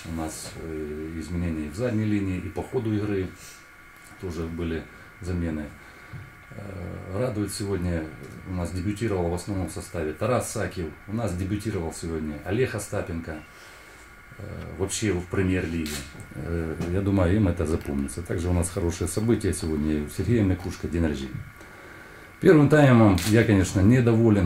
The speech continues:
было много борьбы, игра была непростая, э, игра была вязкая. Э, Карпаты, э, большими силами тоже и оборонялась умно,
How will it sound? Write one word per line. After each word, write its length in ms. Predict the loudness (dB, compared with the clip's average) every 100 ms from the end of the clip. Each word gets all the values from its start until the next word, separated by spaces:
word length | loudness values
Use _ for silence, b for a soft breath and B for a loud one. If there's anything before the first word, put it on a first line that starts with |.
| 4
было 180 | 6 6
много 300 | 8 6 4
борьбы, 540 | 6 6 8 8 6 0 -4
игра 240 | 2 4
была 240 | 6 6 6
непростая, 800 | 8 6 4 0 0 2 2 0 -4 -6 -6
э, 280 | -4 -2 0
игра 200 | 2 2
была 220 | 2 2
вязкая. 680 | 4 4 4 2 2 2 0 B B B B B B -18 -10
Э, 460 | -4 -2 -2 -4 -6 -2
Карпаты, 680 | -2 2 2 4 4 4 0 B B B B B B B
э, 300 | -12 -10 -8 2
большими 400 | 4 6 8 8
силами 400 | 8 6 6 4
тоже 320 | 4 0 2
и 140 | 4 6
оборонялась 720 | 6 8 8 6 4 2 2
умно, 380 | 4 4 2